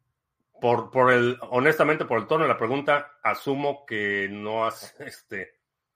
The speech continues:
no has visto con mucho detalle cómo está la situación allá, y particularmente en el sector energético. O sea, si crees que hay sectores que están viciados y que están corruptos, el sector energético, olvídalo.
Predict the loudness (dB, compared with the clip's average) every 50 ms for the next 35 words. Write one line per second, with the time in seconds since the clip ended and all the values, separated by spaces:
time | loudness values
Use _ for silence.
0 | _ _ _ _ _ _ -4 -4 -2 -2 -4 -4 -4 -4 -4 -4 -4 -4 -4 -4
1 | -2 -2 -2 0 0 -2 -2 -2 -4 -6 -8 -8 -8 -6 -6 -6 -6 -6 -8 -12
2 | -12 -12 -12 -12 -10 -10 -10 -8 -6 -6 -6 -6 -8 -8 -8 -8 -8 -8 -2 _
3 | 2 2 2 2 -2 -6 -2 2 2 4 4 2 0 -2 -2 -4 -4 -4 -4 -6
4 | -8 -12 -12 _ -4 -4 -2 -2 -4 -4 -6 -4 -4 -6 -6 -6 -10 -18 -18 -20
5 | _ _ _ _ _ _ _ _ _ _ _ _ _ _ _ _ _ _ _ _
6 | _ _ _ _ _ _ _ _ _ _ _ _ _ -14 -14 -12 -10 -10 -10 -8
7 | -8 -4 0 2 2 2 2 2 0 0 2 0 -2 -4 -2 2 2 2 2 2
8 | -2 -8 -8 -2 0 0 0 0 -2 -6 -6 -4 0 2 2 2 2 0 -6 -10
9 | -12 -16 -16 -14 -6 -4 -4 -4 -4 -6 -10 -12 -10 -8 -8 -8 -8 -8 _ -6
10 | -6 -6 -6 -12 _ _ -8 -8 -6 -8 -12 -14 -10 _ -2 -2 -2 -2 -2 -4
11 | -6 -4 -4 -4 -4 -4 -8 -12 -8 -8 -8 -8 -8 -12 _ _ _ _ _ _
12 | -12 -10 -10 -10 -10 -10 -8 -4 -2 -2 0 0 0 0 -2 -6 -10 _